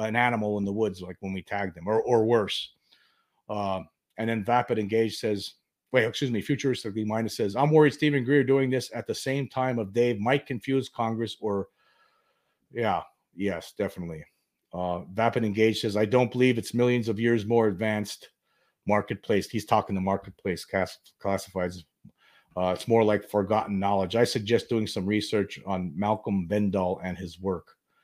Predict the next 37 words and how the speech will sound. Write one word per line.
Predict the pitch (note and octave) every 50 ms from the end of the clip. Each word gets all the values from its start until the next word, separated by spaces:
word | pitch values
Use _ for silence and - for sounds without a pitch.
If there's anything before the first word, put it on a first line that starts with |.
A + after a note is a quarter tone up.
| _ _ _ _ _ _ _ _ _ _ -
Uh, | G2+ F#2+ F#2+
there's | G#2 A2 A2+ A2+
a | C3
lot | C#3+ C#3+ B2
of | -
comments | - C3 B2 A#2+ B2 A#2 A2+ - -
here, | - A2+ G#2+ G#2 G#2 G2 - _ _ _ _ -
uh, | F#2+ F#2+ F#2 F2+ F2+ E2+ E2 - _ _ _ -
and | F2+ G2
it's | F#2+ -
hard | - A2+ A2 G2+
to | G2 F#2 F2+ G2 A2+
really | A#2+ A#2 A2 G#2+ G2 G2 - _ _ _
check, | - - C3 A2 - - _
<laughs> | _ -
check | - - - F#3 - - - - _ _ - - - - -
all | - C3 C#3 C3+ C3+
this | C3+ B2 A2+
stuff | - - C#3 B2 A2+
at | A#2
this, | G#2+ A2 G2+ - -
at | A2 A2 -
this | A#2 G#2 - -
moment | A2+ A2+ A#2 A2 G#2+ G2+
in | G2+ G2+
time | - A#2 G#2+ G#2 G2+ G2
for | - G2
me | F#2+ G2+ F#2+
to, | F#2 F#2 F2+ - _ _ _ _ - - - _ - E2+
uh, | F2 F2+ F2 - _ _ - - - - - _ _ _ _ _ _ _ _
uh, | - G#2 G2+ G#2 G2+
You're | - A#2+ C3 D3 D3
Awesome | C#3 D3 D3 - - C3
says, | - - C3+ A#2+ A2
"Greer | F#2+ F#2 A#2+ D#3+ F#3 G3+ F#3
equals | D#3+ D#3+ D#3 D#3+ D3+ C3+ A2+
bogus." | G2 F#2+ A#2 A2+ A2+ A2 A#2 A#2 A2 - - - - - -